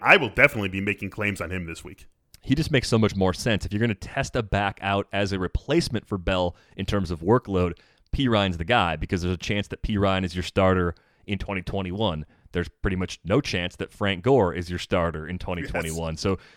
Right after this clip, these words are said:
Speaker 2: use the remaining part of this dumpster fire season as the valuable currency that it is for player development and give La'Mical Perine those opportunities. So in leagues where he's available, he's an immediate add for me just because of the possibility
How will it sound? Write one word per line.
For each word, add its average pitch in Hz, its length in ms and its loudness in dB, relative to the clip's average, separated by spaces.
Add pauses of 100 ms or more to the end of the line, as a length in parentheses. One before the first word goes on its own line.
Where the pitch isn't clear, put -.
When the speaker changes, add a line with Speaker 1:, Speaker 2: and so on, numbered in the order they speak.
(140)
Speaker 2:
use 131 420 2
the 123 260 2
remaining 107 720 2
part 110 280 4
of 92 100 -4
this 95 140 -2
dumpster 98 520 0
fire 101 320 2
season 95 500 -2 (340)
as 95 460 0
the 95 380 -6
valuable 107 520 0
currency 107 540 -4
that 95 200 0
it 87 100 -2
is 95 320 0
for 98 120 -2
player 101 420 2
development 110 580 -2 (400)
and 104 240 -4
give 113 380 4
La'Mical 98 500 0
Perine 95 480 2
those 87 200 -2
opportunities. 82 680 -6
So - 300 -6
in 135 180 -2
leagues 120 240 0
where 107 80 -4
he's 104 140 -4
available, 95 500 0
he's 92 180 -2
an 95 80 0
immediate 98 520 -2
add 95 280 -2
for 92 140 -6
me 92 240 -4 (320)
just - 220 0
because 107 240 0
of 92 80 -4
the - 40 -6
possibility 90 840 -2